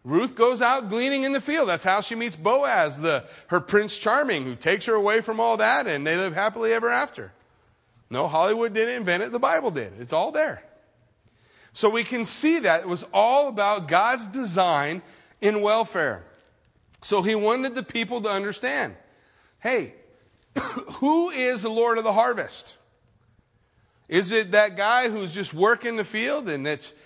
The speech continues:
the work of his hands? Because that's what Nebuchadnezzar would say. Nebuchadnezzar would walk outside of his kingdom one day and throw up his arms and say, "Look at this Babylon which I have built." And what did God say? "Eh."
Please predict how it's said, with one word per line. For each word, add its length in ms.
the 100
work 280
of 100
his 240
hands? 280
Because 280
that's 180
what 140
Nebuchadnezzar 640
would 220
say. 260
Nebuchadnezzar 720
would 140
walk 320
outside 420
of 60
his 100
kingdom 440
one 200
day 220
and 160
throw 300
up 140
his 120
arms 300
and 100
say, 140
"Look 540
at 240
this 240
Babylon 880
which 240
I 400
have 320
built." 480
And 160
what 120
did 140
God 280
say? 300
"Eh." 340